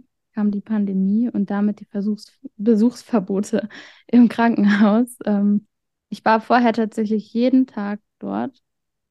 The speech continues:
und hab da meine ganze Freizeit verbracht, weil ich einfach gerne bei ihm sein wollte. Und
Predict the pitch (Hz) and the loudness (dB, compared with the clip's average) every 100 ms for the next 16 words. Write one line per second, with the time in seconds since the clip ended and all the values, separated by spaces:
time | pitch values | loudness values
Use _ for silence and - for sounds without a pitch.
0 | - 214 208 208 - 202 196 196 202 196 | -4 -2 0 -4 -6 -4 -2 -2 -4 -2
1 | 208 214 214 220 226 240 214 196 - 202 | -4 -4 -6 -6 -4 -4 -6 -8 -8 -8
2 | 202 - 190 185 - 196 - - 208 214 | -8 -2 -2 -2 -2 -4 -4 -4 2 2
3 | 208 220 226 226 220 226 214 202 | 4 4 6 4 4 2 0 -2